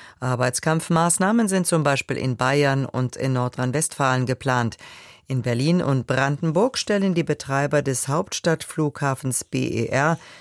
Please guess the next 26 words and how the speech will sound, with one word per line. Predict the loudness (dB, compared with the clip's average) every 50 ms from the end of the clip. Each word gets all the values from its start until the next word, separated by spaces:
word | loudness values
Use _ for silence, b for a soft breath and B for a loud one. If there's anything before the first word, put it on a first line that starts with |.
| B B B
den | 0 2 2 2
Passagierflugbetrieb | 0 -2 -2 -2 0 2 0 0 0 0 0 0 0 0 -2 -2 -2 -2 -2 -4 -4 -6 -6 -6 -4 -4 -6 -6 -6 -8
vollständig | -6 0 2 2 2 2 0 -4 -6 -2 -2 0 0 0 -2 -4 -4 -4 -4 -4
ein. | -4 -4 -4 -8 -12 _ _ _ _ _ _ _ _ _ _ _ _ _ _ _ _ B B B B B B B B B B B B B B
Die | -2 0
Bundeswehr | 2 2 2 4 2 2 4 4 4 4 4
hat | 2 4
nach | 2 0 2
eigenen | 2 2 2 4 4 4 4 4 2
Angaben | 2 0 0 2 2 4 4 4 4 2
seit | 2 2 2 2 0
Anfang | 0 0 0 2 0 0 2 2
des | 0 0 2
Jahres | 2 2 2 2 2 0 0 0 0 B B B B B B
einen | B 0 2 2 4 2 4
deutlichen | 4 2 2 2 0 -2 -2 0 2 2 2
Zuwachs | 2 0 -2 0 0 0 0 0 0 -2 -2
an | 0 0 0 0
Bewerbungen | 0 0 2 2 2 2 2 2 0 0 0 0 0 0
erhalten. | -2 -2 0 0 0 0 0 0 -2 -2 -2 B B B B B B B B -4
Wie | -2 0
das | 0 2 2 0 0
Verteidigungsministerium | 0 0 0 2 2 2 2 2 2 2 2 0 0 0 0 0 0 0 0 0 2 2 2 2 2 2 0 0 0
in | 0 -2 -2 -2
Berlin | -2 -2 -2 0 0 2
mitteilte, | 0 0 0 0 2 2 2 2 2 0 0